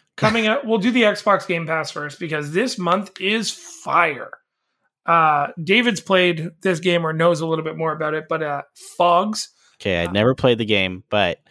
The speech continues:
Speaker 1: <laughs> I said you knew. I said, or you knew about it. It does look cute. It, it's a cute game.
Speaker 2: Y-, you're like a wiener dog that can grow from both ends, but, like, you're
Speaker 1: <laughs> Which
Speaker 2: what
Speaker 1: is
Speaker 2: was that?
Speaker 1: inspired by water.
Speaker 2: Hold on, what was that?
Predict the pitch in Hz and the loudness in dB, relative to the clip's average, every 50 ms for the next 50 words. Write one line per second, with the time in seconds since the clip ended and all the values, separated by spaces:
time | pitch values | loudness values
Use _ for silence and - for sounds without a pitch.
0 | - - - - - 220 - - 311 269 - - - 254 208 - - 285 277 294 | -20 -20 -20 -10 -8 -8 -2 0 0 0 2 2 2 2 0 0 0 -2 0 2
1 | 277 254 233 240 254 320 - - - 208 220 - - 254 247 - - 226 226 240 | 2 4 4 4 4 2 0 0 2 2 2 2 0 0 -2 -2 0 2 2 2
2 | 247 226 208 202 190 185 202 208 185 165 156 143 139 156 127 - - _ _ - | 2 0 -2 -2 -2 -2 -2 -4 -4 -4 -4 -6 -4 -6 -6 -8 -10 _ _ -8
3 | - - - 220 180 - 247 285 262 269 285 - - - - 190 147 135 - _ | -4 -2 -2 0 2 2 2 4 2 2 0 0 -2 -4 -4 -4 -4 -6 -10 _
4 | - - 208 185 180 - - 208 185 - 233 170 - - 233 202 175 170 165 139 | -10 -6 -6 -6 -6 -6 -6 -6 -4 -4 -4 -2 0 0 0 -2 -2 -6 -8 -8
5 | 127 - 131 131 - _ 123 120 131 135 139 147 160 147 151 131 120 120 131 139 | -8 -8 -8 -8 -8 _ -2 0 2 4 4 4 4 4 4 2 4 2 2 4
6 | 139 131 120 107 107 101 95 92 92 92 92 90 - 107 98 92 104 101 92 85 | 4 4 2 2 2 2 2 0 0 -2 -2 -2 -4 -6 -2 0 2 2 2 0
7 | - 95 92 92 90 90 - 92 87 82 78 76 78 - - - - _ _ _ | -2 -4 -2 -2 -2 -2 -2 -2 -4 -4 -4 -8 -10 -14 -16 -16 -18 _ _ _
8 | _ _ _ _ _ _ _ _ _ - 117 101 98 107 107 95 - - _ _ | _ _ _ _ _ _ _ _ _ -2 -2 0 2 0 0 -2 -2 -8 _ _
9 | _ _ _ - 104 101 98 277 233 175 190 147 196 180 185 - 247 247 226 - | _ _ _ -6 -4 0 0 2 2 2 0 2 2 4 4 4 2 2 2 2
10 | 175 180 180 175 170 160 156 151 151 151 143 139 139 - _ _ _ - 123 156 | 2 2 2 0 -2 -2 -2 -2 -4 -4 -4 -8 -12 -14 _ _ _ 0 2 4
11 | 170 160 135 117 120 135 147 190 208 214 208 190 160 | 4 6 4 4 4 4 4 4 2 4 2 2 0